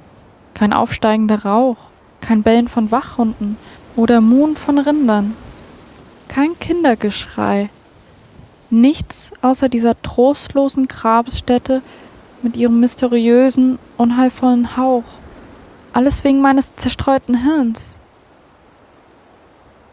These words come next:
Wurde ich etwa wieder irr? Hier, fernab von menschlicher Hilfe? War dies alles nicht eigentlich ein Gespinst meines Wahns?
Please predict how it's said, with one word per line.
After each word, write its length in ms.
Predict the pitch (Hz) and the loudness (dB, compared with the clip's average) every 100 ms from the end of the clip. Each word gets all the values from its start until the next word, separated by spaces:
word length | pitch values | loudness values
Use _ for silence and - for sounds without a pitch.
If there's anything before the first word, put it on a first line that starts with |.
| - | -2
Wurde 180 | 226 233 | 2 2
ich 180 | 220 | 0
etwa 280 | 233 - 226 | -4 -2 -2
wieder 280 | 220 214 - | 0 -2 0
irr? 300 | 233 320 403 - - | 2 2 0 -4 -10
Hier, 480 | - 285 370 320 - - - - - - - | -4 -2 -2 -4 -8 -16 -20 -20 -20 -20 -12
fernab 360 | - 254 - 320 | -2 0 0 -4
von 240 | - 262 | -4 -2
menschlicher 520 | 254 302 - 311 - 254 | 0 -2 -2 -6 0 0
Hilfe? 420 | 233 339 - 440 453 440 - - _ - - - _ _ _ _ - | 2 2 0 -4 -4 -10 -20 -20 _ -20 -20 -20 _ _ _ _ -2
War 100 | 285 | 0
dies 180 | 285 - - | -2 -4 -2
alles 340 | 269 370 - | 0 0 -2
nicht 240 | 349 - | -6 -6
eigentlich 500 | - - 349 - 330 | -4 -4 -4 -8 -8
ein 140 | - 277 | -4 -4
Gespinst 600 | 262 - 294 359 - - | -4 -4 -4 -4 -8 -8
meines 360 | 302 262 254 - | -2 -2 -2 -2
Wahns? 600 | 269 339 415 427 - | -2 -2 -6 -12 -20